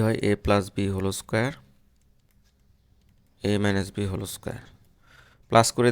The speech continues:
দিলে দেখো এই যে প্লাস টু এ বি মাইনাস টু এ বি কিন্তু কাটাকাটি যায়, এ স্কয়ার, এ স্কয়ার যোগ করে দিলে হয় টু এ স্কয়ার, আর বি স্কয়ার, বি স্কয়ার যোগ করে দিলে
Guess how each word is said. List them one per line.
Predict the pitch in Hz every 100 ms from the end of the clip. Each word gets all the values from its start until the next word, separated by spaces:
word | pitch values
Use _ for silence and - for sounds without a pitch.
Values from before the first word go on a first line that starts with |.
| 117
দিলে | 113 107 - - -
দেখো | 104 113 117 - -
এই | 98 -
যে | 101 - -
প্লাস | 107 110
টু | -
এ | 113
বি | 110
মাইনাস | 95 95
টু | -
এ | 98
বি | 107
কিন্তু | 101
কাটাকাটি | - 95 95 87
যায়, | 90
এ | 98
স্কয়ার, | - 101
এ | -
স্কয়ার | 104 95
যোগ | -
করে | 98 95
দিলে | 98
হয় | 101 -
টু | 95 92
এ | -
স্কয়ার, | - - - _ _ _ _ _ _ _ _
আর | 101 101
বি | 98
স্কয়ার, | 113 98
বি | 98
স্কয়ার | 101 98
যোগ | 98
করে | 95
দিলে | 104